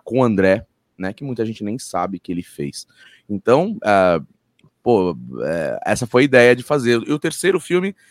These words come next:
a gente tá em produção, né? É, tamo fazendo, é, todo fi-, o fi-, os três filmes foram feitos de maneira independente, né? Então, é, tudo bancado por, por, por,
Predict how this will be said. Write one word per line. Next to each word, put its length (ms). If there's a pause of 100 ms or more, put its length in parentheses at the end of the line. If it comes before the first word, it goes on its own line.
(140)
a 80
gente 100
tá 100
em 60
produção, 540
né? 180
É, 640 (920)
tamo 160
fazendo, 440 (140)
é, 280
todo 160
fi-, 160
o 120
fi-, 280
os 320
três 260
filmes 220
foram 200
feitos 320
de 80
maneira 440 (360)
independente, 800
né? 340
Então, 460 (320)
é, 340 (380)
tudo 180
bancado 580
por, 360 (160)
por, 260
por, 380